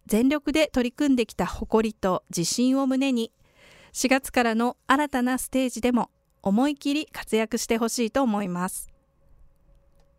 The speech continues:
清水宇土第二小学校からお伝えしました。おしまいに、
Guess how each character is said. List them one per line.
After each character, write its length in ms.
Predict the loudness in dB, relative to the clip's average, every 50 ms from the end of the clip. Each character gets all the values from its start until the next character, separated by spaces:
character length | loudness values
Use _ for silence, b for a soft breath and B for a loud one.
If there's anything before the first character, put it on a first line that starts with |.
| _ _ _ _ _ _ _ _ _ _ _ _ _ _ _ _ _ _ _
清 220 | -6 0 4 4 4
水 340 | 4 2 0 -2 -4 -2 0
宇 100 | 0 0
土 220 | 2 0 -2 -2 -2 _
第 240 | 0 0 0 2 0
二 100 | 0 0
小 240 | 0 0 -2 0 0
学 180 | -2 -4 -2
校 180 | _ -2 -2 0
か 120 | 0 -2
ら 100 | -2 -2
お 40 | -2
伝 260 | -4 -6 -4 -2 -2
え 40 | -2
し 140 | -2 -2 -2
ま 120 | -2 -2
し 100 | -2 -2
た。 160 | -2 -2 -2 -2 _ _ _ _ _ _ _ _ _ _ _ _ _ -20 _ _ _ _ _ _ _ _ _ _ _ _ _ _ _ _ _ _ _ _ _ _ _ _ _ _ _ -4
お 60 | -2
し 140 | 0 2 2
ま 160 | 2 2 0
い 80 | -2
に、 200 | -4 -4 -6 -8